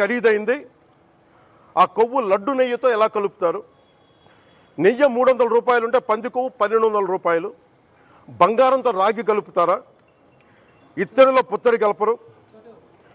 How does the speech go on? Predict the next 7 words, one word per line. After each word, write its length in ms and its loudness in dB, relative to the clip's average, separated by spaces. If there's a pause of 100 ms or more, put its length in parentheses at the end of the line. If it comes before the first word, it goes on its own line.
(160)
చెంబు 300 4
తయారులో 320 2
ఎవరైనా 240 -2 (100)
బంగారం 420 0
కలుపుతారా? 420 -6 (1400)
మదం 420 0
ఎక్కిన 220 -6